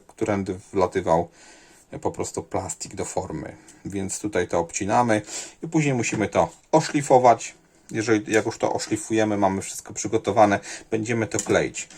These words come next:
E, klej zwyczajny, on jest taki średnio, e, średnio lejący. Może być też taki klej,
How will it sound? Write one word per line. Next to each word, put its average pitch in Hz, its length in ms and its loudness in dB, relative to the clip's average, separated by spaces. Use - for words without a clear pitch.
E, 98 680 0
klej 135 440 6
zwyczajny, 120 880 4
on 117 380 0
jest - 180 -6
taki 101 260 -4
średnio, 110 800 0
e, 95 400 2
średnio 117 640 2
lejący. 101 880 4
Może 127 320 4
być 107 200 -2
też 107 160 0
taki 101 280 -4
klej, 98 420 2